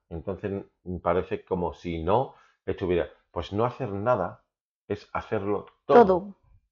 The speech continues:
Speaker 1: No hacer nada es hacerlo todo. Y eso es la realidad. Así que si vas a tener un bebé o tienes un bebé y quieres contactar con nosotros para ver cómo llegar a casa con tu perro, ningún problema en responderte. A-,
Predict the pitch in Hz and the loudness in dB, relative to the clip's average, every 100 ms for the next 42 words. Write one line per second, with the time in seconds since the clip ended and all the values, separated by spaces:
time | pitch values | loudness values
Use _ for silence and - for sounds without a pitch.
0 | _ _ 117 139 156 117 85 117 135 143 | _ _ 0 0 2 -2 -2 -2 -2 -2
1 | 117 123 - 87 123 131 147 151 - - | -4 -4 -4 0 0 2 0 -4 -8 -20
2 | - _ - 123 82 69 - _ _ 87 | -20 _ 8 8 8 -2 -12 _ _ 0
3 | 98 135 135 139 - 117 147 147 - _ | 2 4 2 -4 -2 0 0 0 -12 _
4 | _ 90 90 87 73 82 78 73 76 98 | _ -4 0 0 0 0 2 0 6 8
5 | 85 - - _ - 117 151 156 156 139 | 8 0 -18 _ -6 -2 2 8 8 10
6 | 101 104 95 104 143 80 - - 71 73 | 8 6 6 6 6 4 0 -12 -10 -8
7 | 73 92 107 - 65 78 73 78 76 76 | -6 -4 -4 -4 -8 -8 -8 -10 -12 -12
8 | - 82 80 73 76 120 104 78 65 71 | -8 -6 -6 -8 -8 -6 -6 -4 -4 -4
9 | 67 _ 117 110 82 69 71 69 78 90 | -8 _ 8 8 8 -2 -6 -4 -4 -4
10 | 92 92 101 92 110 120 165 - _ _ | -6 -4 -4 -2 -2 -2 -4 -6 _ _
11 | _ 92 90 92 95 143 131 107 107 131 | _ -4 0 2 4 4 4 4 6 6
12 | 131 131 - - 113 120 - 101 113 - | 4 2 0 -4 -2 -2 -4 2 2 2
13 | - 98 95 90 - 76 71 71 | 2 2 4 2 2 -2 0 -2